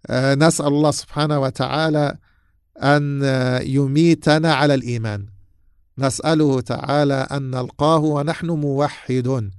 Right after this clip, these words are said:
ونحن مؤمنون غير مبدلين ولا مشركين.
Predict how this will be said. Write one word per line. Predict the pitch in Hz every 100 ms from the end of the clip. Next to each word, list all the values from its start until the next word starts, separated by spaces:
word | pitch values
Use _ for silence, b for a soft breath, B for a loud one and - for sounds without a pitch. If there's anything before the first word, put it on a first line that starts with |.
| b b b b _
ونحن | 120 131 156 - 147 170 196 -
مؤمنون | 143 156 131 135 135 135 156 156
غير | - - 143 160 156 143 143 143 -
مبدلين | - 131 131 139 131 120 135 143 139 143 147 - _ _ _ _
ولا | 131 143 135
مشركين. | 131 120 - 117 - 110 98